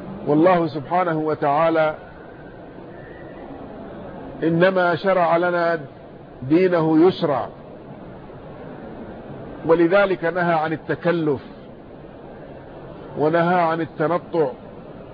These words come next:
وبين أن المنبت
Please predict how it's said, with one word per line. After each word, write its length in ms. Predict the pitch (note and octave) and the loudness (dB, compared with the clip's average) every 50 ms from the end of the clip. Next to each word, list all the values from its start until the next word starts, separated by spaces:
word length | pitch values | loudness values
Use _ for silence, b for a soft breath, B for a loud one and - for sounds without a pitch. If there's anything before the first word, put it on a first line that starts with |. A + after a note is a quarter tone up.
| - - - - - - - - - - - - - - - - - - - - - - | -16 -16 -16 -16 -16 -14 -14 -16 -16 -14 -14 -14 -14 -14 -14 -14 -14 -14 -14 -12 -4 0
وبين 480 | D3 D#3 D3+ F3 F3+ G3 F#3+ F3+ F3 E3+ | 0 4 6 6 6 6 4 4 4 4
أن 300 | E3+ D#3+ F#3 F#3 F3+ F3 | 2 2 2 0 0 0
المنبت 640 | E3+ E3 E3 E3 D#3+ D3+ C#3+ F3 F3+ - - - | 0 0 -2 -4 -4 0 2 0 0 0 0 0